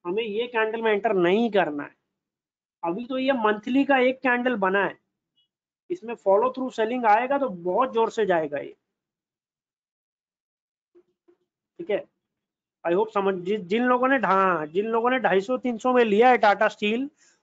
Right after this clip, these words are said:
वो साढ़े नौ सौ में बेचने जरूर आएंगे, साढ़े आठ सौ में बेचने जरूर आएंगे, क्योंकि उनको ये हो रहा है कि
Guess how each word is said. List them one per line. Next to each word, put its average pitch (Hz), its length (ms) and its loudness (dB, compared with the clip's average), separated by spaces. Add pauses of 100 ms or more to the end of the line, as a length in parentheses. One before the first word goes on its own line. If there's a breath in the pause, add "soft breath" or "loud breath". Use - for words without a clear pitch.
(120)
वो 226 80 -4
साढ़े 208 360 4
नौ 247 180 2
सौ 262 160 -2
में 254 160 -2
बेचने 233 400 2
जरूर 240 320 2
आएंगे, 202 320 2
साढ़े 190 240 2
आठ 214 140 2
सौ 233 100 0
में 233 140 0
बेचने 214 360 2
जरूर 214 320 -2
आएंगे, 160 340 -4 (1500)
क्योंकि 202 200 -8
उनको 226 400 0
ये 240 180 2
हो 254 200 6
रहा 247 140 4
है 269 100 2
कि 277 280 6